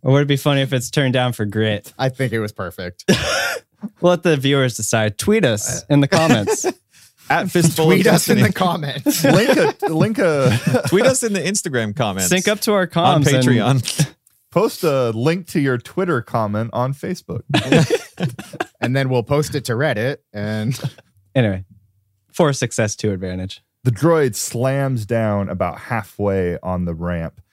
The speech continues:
Speaker 4: and the top half, it hits just right. The top half keeps going, and the bottom half stays on the ramp.
Speaker 3: <laughs>
Speaker 4: Uh, you have split it in two, two
Speaker 3: Nice.
Speaker 4: pieces.
Speaker 3: I disabled it into two, and he split it into two, so we got four pieces now.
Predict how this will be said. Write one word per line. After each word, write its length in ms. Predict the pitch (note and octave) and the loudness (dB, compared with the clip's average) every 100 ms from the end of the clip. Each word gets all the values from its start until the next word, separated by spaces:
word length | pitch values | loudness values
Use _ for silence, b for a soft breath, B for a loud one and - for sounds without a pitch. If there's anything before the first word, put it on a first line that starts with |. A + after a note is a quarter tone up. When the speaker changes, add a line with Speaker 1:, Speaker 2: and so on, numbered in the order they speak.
| _ _ - | _ _ -6
Speaker 4:
and 560 | F#2+ F#2 F2 F2 F2 E2 | -2 0 0 -2 -4 -4
the 460 | G2 F#2 F2 E2+ - _ _ _ - | -2 0 0 -2 -4 _ _ _ -4
top 300 | C3+ A#2 - | -2 -2 -6
half, 360 | G2+ F#2+ F2 | -6 -6 -6
it 120 | F2 F#2 | -6 -4
hits 200 | A#2+ - | -4 -2
just 260 | G2+ - | -4 -2
right. 240 | F#2 E2+ - _ _ | -2 -2 -4 _ _
The 60 | F2+ | -6
top 340 | - A#2 - | -2 -2 -2
half 320 | A2 F#2+ - | -2 -2 -6
keeps 300 | - A2+ - | -8 -8 -6
going, 360 | G2 G2 F2 E2 | -2 0 0 -2
and 80 | E2 | -4
the 60 | |
bottom 300 | E2 E2+ E2 | -2 -2 -2
half 200 | E2 D2+ | -4 -8
stays 320 | - D#2+ D#2 | -8 -8 -6
on 120 | D#2+ D2 | -8 -10
the 80 | |
ramp. 340 | D2 D2 D2 - | -10 -10 -12 -18
Speaker 3:
<laughs> 360 | _ - C3 - G3+ | _ -6 -4 0 0
Speaker 4:
Uh, 100 | D2+ D2 | 0 0
you 100 | E2+ | 0
have 140 | D2+ | -2
split 340 | - - G2 D#2+ | -6 -4 -2 0
it 120 | D2 - | -2 -6
in 260 | D#2 D2 - | -6 -6 -10
two, 300 | - D2+ - - | -6 -4 -4 -6
two 200 | - A#2+ | -4 0
Speaker 3:
Nice. 320 | G#2+ F#2+ E2+ D#2+ | 2 2 0 -2
Speaker 4:
pieces. 720 | - - - - - - - _ _ _ _ _ _ | -2 -4 -8 -8 -8 -16 -20 _ _ _ _ _ _
Speaker 3:
I 80 | A2+ | 2
disabled 480 | A#2+ C3 C#3 D3+ D#3+ | 4 4 4 4 4
it 40 | |
into 180 | E3 D#3+ | 4 2
two, 180 | D3 D#3+ | 4 4
and 100 | C#3+ | 4
he 60 | C3+ | 2
split 260 | - B2 | 2 2
it 120 | D3+ | 2
into 200 | D3+ C#3+ | 2 0
two, 380 | D3 D#3+ D#3 D#3+ | 0 0 2 0
so 140 | - G#2 | 0 0
we 60 | |
got 220 | G#2+ - | 0 0
four 220 | - A2+ G#2+ | 0 2 2
pieces 400 | G#2 F2+ F2 F2 | 0 -2 -6 -6
now. 340 | E2+ E2+ | -6 -6